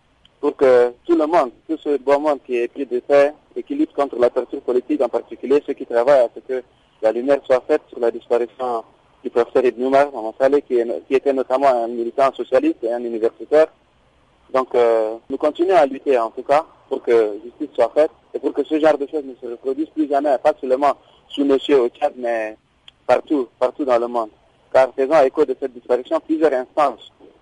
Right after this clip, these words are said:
même l'Assemblée nationale française et le Sénat ont voté des résolutions en faveur d'une enquête indépendante sur la disparition d'Ibn Omar, par ailleurs qui était aussi un membre de plusieurs ordres scientifiques, savants des mathématiques. Mais ces résolutions tendent à dépasser une commission tchadienne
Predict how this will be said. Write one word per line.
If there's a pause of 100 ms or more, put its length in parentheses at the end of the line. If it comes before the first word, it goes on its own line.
même
l'Assemblée
nationale
française
et
le
Sénat
ont
voté
des
résolutions
en
faveur
d'une
enquête
indépendante (180)
sur
la
disparition
d'Ibn
Omar, (100)
par
ailleurs
qui
était
aussi
un
membre
de
plusieurs
ordres (480)
scientifiques, (140)
savants
des
mathématiques. (440)
Mais
ces
résolutions
tendent
à
dépasser
une
commission
tchadienne